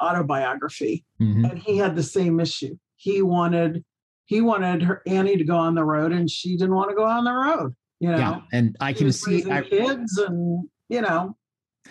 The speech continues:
Speaker 2: I can remember the biopic that was done, okay, where he was
Speaker 1: Mm-hmm.
Speaker 2: inviting her and she said, "No, I wanna," he said, "Fine, stay in Aspen," you know.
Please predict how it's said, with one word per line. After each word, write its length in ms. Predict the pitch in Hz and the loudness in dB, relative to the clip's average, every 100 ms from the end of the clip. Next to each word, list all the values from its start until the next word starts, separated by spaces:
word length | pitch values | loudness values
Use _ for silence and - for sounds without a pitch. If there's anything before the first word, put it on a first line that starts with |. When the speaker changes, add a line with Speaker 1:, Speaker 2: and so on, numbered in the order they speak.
| - - | -20 -6
Speaker 2:
I 120 | 143 | -4
can 140 | 139 175 | 0 2
remember 420 | 165 160 160 160 | 4 4 4 4
the 100 | 117 | 2
biopic 760 | 110 117 135 147 - - 71 - - - | 2 0 2 0 0 -4 -6 -8 -14 -2
that 120 | 120 | 0
was 180 | 113 104 | 0 0
done, 300 | 107 95 80 | 0 -2 0
okay, 280 | 95 104 107 | -2 0 0
where 240 | 101 104 | 2 0
he 160 | 101 135 | 0 2
was 140 | 117 | 2
Speaker 1:
Mm-hmm. 80 | 110 | 2
Speaker 2:
inviting 300 | 101 110 107 | 0 0 2
her 120 | 107 | 2
and 100 | 98 | 0
she 100 | - | 0
said, 220 | 113 - 101 | -4 -2 -2
"No, 100 | 101 | 0
I 60 | |
wanna," 240 | 98 95 98 | 0 2 2
he 140 | 107 | 0
said, 200 | 113 104 | -2 -6
"Fine, 280 | - 123 117 | -2 -2 -2
stay 240 | - 113 | -4 -4
in 80 | 110 | -2
Aspen," 440 | 98 117 - 127 - _ _ _ _ _ | -2 -4 -4 -12 -14 _ _ _ _ _
you 80 | |
know. 80 | - | -6